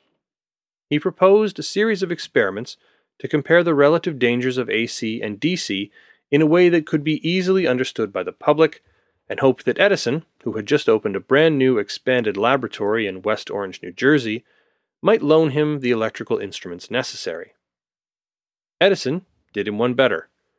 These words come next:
inviting Brown to conduct his experiments at the new Edison Labs, with access to any and all equipment he might need. From this point, Edison was to become Brown's accomplice and co-conspirator in all he would do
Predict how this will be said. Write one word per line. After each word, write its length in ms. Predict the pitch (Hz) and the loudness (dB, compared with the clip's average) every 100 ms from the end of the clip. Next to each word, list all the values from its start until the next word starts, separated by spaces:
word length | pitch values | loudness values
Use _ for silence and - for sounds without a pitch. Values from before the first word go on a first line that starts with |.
| _ _ _ | _ _ _
inviting 460 | 101 107 113 151 120 | -10 0 2 2 2
Brown 320 | 110 110 120 | 2 2 -2
to 100 | - | -6
conduct 380 | 107 101 151 - | -6 0 0 -2
his 120 | 110 | -8
experiments 640 | 101 - 98 95 113 - | -8 -4 -4 -2 -6 -6
at 80 | 110 | -6
the 80 | 110 | -4
new 240 | 113 120 | -2 0
Edison 380 | 117 127 120 107 | 0 0 -4 -2
Labs, 500 | 120 151 92 82 - _ _ _ _ | 2 2 0 -6 -20 _ _ _ _
with 140 | - 107 | -8 -2
access 460 | 104 - 98 90 | -2 0 -4 -4
to 200 | - 104 - | -8 -8 0
any 200 | 123 170 | 2 4
and 100 | 165 | 4
all 160 | 139 | 4
equipment 460 | 139 - - 90 90 | 4 2 0 0 -12
he 120 | 107 | -10
might 240 | 98 98 107 | -6 -6 -4
need. 360 | 120 95 - _ _ _ _ _ _ _ _ _ _ _ _ _ _ _ _ _ _ - | -4 -4 -10 _ _ _ _ _ _ _ _ _ _ _ _ _ _ _ _ _ _ 0
From 120 | 151 | 2
this 140 | 208 | 2
point, 380 | - - 110 107 _ _ _ _ | 2 0 0 -2 _ _ _ _
Edison 400 | 135 165 175 165 | 2 2 2 0
was 140 | 131 - | 0 -2
to 80 | 107 | -10
become 320 | 101 110 98 | -8 -8 -2
Brown's 380 | 107 104 101 104 | 0 0 0 -6
accomplice 640 | - 156 160 180 175 - _ _ _ | -4 -2 0 0 -2 -8 _ _ _
and 160 | - 120 | -10 -2
co-conspirator 960 | - 165 156 135 - 170 156 110 90 | 0 0 0 -4 -2 4 4 4 -2
in 120 | 95 104 | -4 -2
all 280 | 123 156 | 2 4
he 120 | 160 165 | 2 -2
would 180 | 151 | -2
do 300 | 113 92 82 | -2 -4 -6